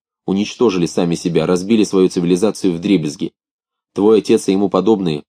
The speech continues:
сами того не зная, стали историей. Они убеждены, что представляют конечный и неизменный образ человека. Что ж, скоро они добьются той стабильности, о которой мечтают, добьются единственно возможным способом,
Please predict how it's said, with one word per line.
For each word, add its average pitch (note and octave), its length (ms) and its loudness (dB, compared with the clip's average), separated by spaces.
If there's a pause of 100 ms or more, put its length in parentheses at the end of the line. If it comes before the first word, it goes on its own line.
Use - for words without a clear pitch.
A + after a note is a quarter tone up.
(160)
сами G#2 340 -2
того G2+ 180 2
не G2+ 100 0
зная, G2 280 0
стали G2 420 0
историей. E2+ 600 -2 (320)
Они A2 180 -2
убеждены, A#2+ 440 2
что - 180 -2
представляют G#2+ 560 0
конечный G#2 600 -4 (300)
и F#2 100 2
неизменный G2+ 540 2
образ D#2+ 320 0
человека. D#2+ 520 -2 (400)
Что - 280 0
ж, - 160 -10 (400)
скоро A#2 320 0
они B2 160 2
добьются A2 460 0
той F#2+ 160 0
стабильности, F2 640 0
о D#2+ 40 -4
которой F2 340 0
мечтают, E2 560 -4 (360)
добьются F#2+ 480 0
единственно A2 560 0
возможным G2+ 480 0
способом, D#2+ 560 -4